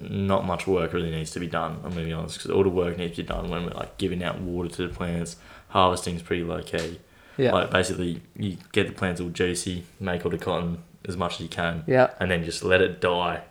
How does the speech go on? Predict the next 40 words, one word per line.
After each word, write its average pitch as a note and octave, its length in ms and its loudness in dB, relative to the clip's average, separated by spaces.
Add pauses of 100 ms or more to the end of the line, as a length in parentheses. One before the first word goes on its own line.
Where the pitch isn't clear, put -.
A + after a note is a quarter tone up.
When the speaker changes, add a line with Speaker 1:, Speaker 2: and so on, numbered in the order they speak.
(380)
Speaker 1:
Like, F#2 300 2
so F#2+ 140 4
it C3+ 80 6
Speaker 2:
Yeah. B2 120 4
Speaker 1:
shrivels G2+ 280 10
up. F2 360 2
Speaker 2:
Yeah. B2+ 160 2
Speaker 1:
'Cause A2 180 2
you G#2 80 4
want B2 140 8
it A2 100 0
to A2 60 -4
be G2+ 120 4
as F#2 100 4
flaky F#2 400 4
as E2+ 80 -2
possible F2 380 -2
to - 40 -4
plant. - 440 -4
Speaker 2:
Okay. C3+ 340 2 (200)
Speaker 1:
So F#2+ 180 4
when F2 160 4
you F2 80 2
go E2+ 220 6
through E2+ 260 2
it E2 60 0
with, E2+ 160 0
like, F2 200 -2
a F2+ 40 -4
machine, F2 580 0
you F2+ 80 -2
want F2+ 160 2
all F#2 80 -2
that - 140 -2
stuff D#3 160 0
Speaker 2:
Oh, C3 80 4
Speaker 1:
to A2 40 2
crumble F2 260 4
Speaker 2:
true. - 80 8
Speaker 1:
away, F2+ 500 6